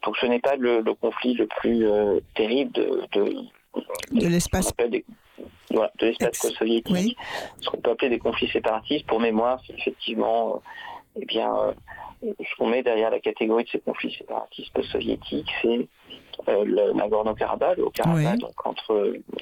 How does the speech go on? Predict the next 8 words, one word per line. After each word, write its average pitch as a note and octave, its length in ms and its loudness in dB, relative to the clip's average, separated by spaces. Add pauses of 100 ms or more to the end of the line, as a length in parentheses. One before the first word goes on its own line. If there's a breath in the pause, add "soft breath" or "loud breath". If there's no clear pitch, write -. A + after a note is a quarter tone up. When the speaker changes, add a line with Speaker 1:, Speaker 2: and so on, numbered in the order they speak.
(200)
Speaker 1:
l'Arménie, A2+ 540 -2
l'Azerbaïdjan, A2+ 680 0 (600 loud breath)
euh, F#2 100 2
l'Ossétie A2 460 0
du G#2+ 120 -2
Sud G#2+ 260 0
et C3 60 6
l'Abkhazie A2+ 380 0